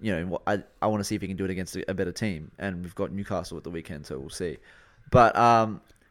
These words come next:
if he can do it, like, even just score one goal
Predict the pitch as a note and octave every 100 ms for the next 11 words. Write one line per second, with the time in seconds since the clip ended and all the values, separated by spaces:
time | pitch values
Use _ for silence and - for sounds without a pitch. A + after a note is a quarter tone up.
0 | _ _ _ _ _ _ D3+ E3+ F3 C3+
1 | E3+ G#3+ D#3 - - C3+ C3+ - E3 E3+
2 | C#3+ - C#3 A#2+ G#2+ C3 B2 G2+ F#2 G#2+
3 | G2 F#2 E2+